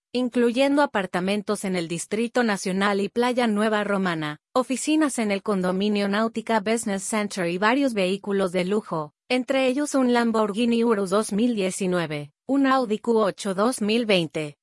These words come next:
una Lincoln Navigator dos mil veintiuno y una Chevrolet Tahoe dos mil diecisiete.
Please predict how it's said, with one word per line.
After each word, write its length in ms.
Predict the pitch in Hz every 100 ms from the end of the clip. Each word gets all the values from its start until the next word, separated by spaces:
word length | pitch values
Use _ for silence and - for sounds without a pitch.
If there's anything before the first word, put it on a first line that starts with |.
| _
una 260 | 277 285
Lincoln 420 | 277 240 233 226
Navigator 600 | 220 214 214 190 180 175 175
dos 260 | 208 214 220
mil 240 | 208 240
veintiuno 600 | 226 196 160 226 226 208
y 120 | 196
una 300 | 220 277 285
Chevrolet 600 | - 262 247 247 226 208
Tahoe 580 | 202 240 226 214 160 151
dos 220 | 190 202
mil 240 | 190 233 240
diecisiete. 840 | 185 180 208 - 185 - 151 139